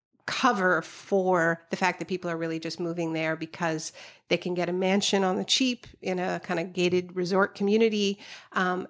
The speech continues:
and they, because of these, these, uh, you know, extraordinary lax tax laws, um, they would be able potentially to convert their crypto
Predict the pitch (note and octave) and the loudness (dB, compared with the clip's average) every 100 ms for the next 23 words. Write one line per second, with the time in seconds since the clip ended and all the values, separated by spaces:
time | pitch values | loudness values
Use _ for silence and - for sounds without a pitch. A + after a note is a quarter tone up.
0 | - G3 F#3 F#3 F#3+ F3+ F#3 F3+ F3+ F3+ | -2 2 4 2 0 0 2 4 4 2
1 | - _ - - G3+ G3+ - A#3 A3+ G3+ | -2 _ -20 -16 -4 -4 0 4 4 4
2 | - - F#3 F3+ F3 F3+ F#3 - - F#3+ | 0 -2 -2 -2 -6 -6 -6 -10 -10 -4
3 | F#3+ F3+ F3 - - F3 E3 E3 - - | 0 0 -2 -6 -4 -2 -2 -4 -8 -14
4 | - - - C4 G3+ E3+ E3 - - - | -16 -18 -14 -10 -6 -6 -8 -6 -2 0
5 | A3 C4+ D4 F#3 E3+ E3+ - - - - | 4 4 6 4 2 -2 -6 -10 -12 -4
6 | F#3 E3 - - - G3 F#3 - - E3 | 2 2 0 -6 -4 0 0 -2 -4 -2
7 | D#3+ F3 G#3+ - - - - - - F3+ | -2 -4 -6 -10 -14 -16 -18 -4 0 0
8 | G3 F#3+ - - - G#3 F3 F#3+ F#3 F#3 | -2 -6 -10 -12 -16 -12 0 4 4 2
9 | F#3+ F3+ F3+ - G#3 A3 A#3 G3+ G3+ F#3+ | -2 -4 -10 -8 2 4 4 0 -2 -2
10 | F#3+ G3+ F#3 - G3+ - F#3+ F3 F3+ G#3+ | -2 -2 -6 -6 -10 -4 -4 -4 0 4
11 | A3 G#3 - F#3 F#3 F3+ F3+ F3 F3+ - | 4 2 -8 -4 0 2 2 0 -2 -8
12 | - F#3+ - - F3 F3 E3+ F3 | -2 -2 -2 -2 -2 0 -4 -8